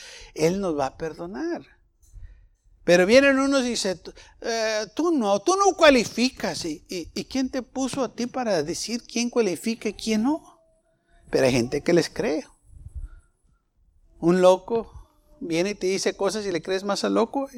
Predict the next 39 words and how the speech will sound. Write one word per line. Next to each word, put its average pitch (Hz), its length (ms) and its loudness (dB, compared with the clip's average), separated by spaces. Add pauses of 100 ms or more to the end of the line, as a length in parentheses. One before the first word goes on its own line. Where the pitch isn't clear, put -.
(240)
Mi 180 120 4
pregunta 202 360 2
es, 190 80 2
¿quién 202 140 -2
está 208 140 0
más 196 180 0
loco? 190 260 2
¿Tú 190 160 2
que 220 80 -4
le 202 100 2
creíste 202 300 2 (100)
al 214 100 2
loco? - 340 -6
<laughs> - 60 -20 (3000)
¿O 202 140 6
el 202 100 2
loco 190 300 2
que 202 100 -2
te 196 180 -2
dijo? - 460 -4 (1120)
Porque 147 240 -2
hay 147 100 2
gente 160 340 -2
que 175 160 -6
sí, 175 280 -8 (340)
así - 420 -2
es. 330 420 -6 (1160)
Hay 247 180 6
gente 320 380 6
que 277 120 -2
te 254 180 -2
dice 285 360 0
que 254 120 0
no 262 140 2
hagas 269 240 2
cosas 269 400 -2
que 254 140 -2
no 254 140 -6
creas, 269 280 -6